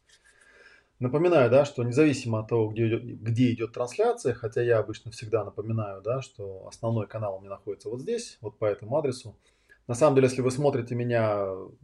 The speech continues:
ВКонтактике или в Фейсбуке, или в Одноклассниках даже, да, вы можете прям там писать комментарии, прям под видео. Я тут вижу теперь, у меня теперь программа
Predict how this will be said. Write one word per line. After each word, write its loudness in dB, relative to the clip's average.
ВКонтактике -2
или -8
в -18
Фейсбуке, -6
или -10
в -2
Одноклассниках -2
даже, -8
да, -4
вы -6
можете -10
прям -6
там -6
писать -8
комментарии, -2
прям -6
под -6
видео. -8
Я 0
тут -20
вижу -4
теперь, -18
у -14
меня -10
теперь -12
программа -4